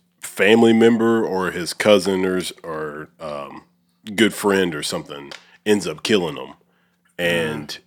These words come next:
Speaker 1: he, um, somebody else that's within their, like, group or whatever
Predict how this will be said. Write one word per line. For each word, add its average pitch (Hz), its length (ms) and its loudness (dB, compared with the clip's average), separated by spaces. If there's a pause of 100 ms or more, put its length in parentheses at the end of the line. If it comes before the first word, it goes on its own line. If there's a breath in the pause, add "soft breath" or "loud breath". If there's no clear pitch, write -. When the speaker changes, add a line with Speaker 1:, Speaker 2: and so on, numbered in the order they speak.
(140)
Speaker 1:
he, 87 440 -4 (1000)
um, 73 560 -8 (680)
somebody 107 480 2
else - 540 -2
that's 90 440 -4 (160)
within 101 400 2
their, 87 180 0
like, 80 400 -6
group 104 300 0
or 80 80 -4
whatever 73 500 -8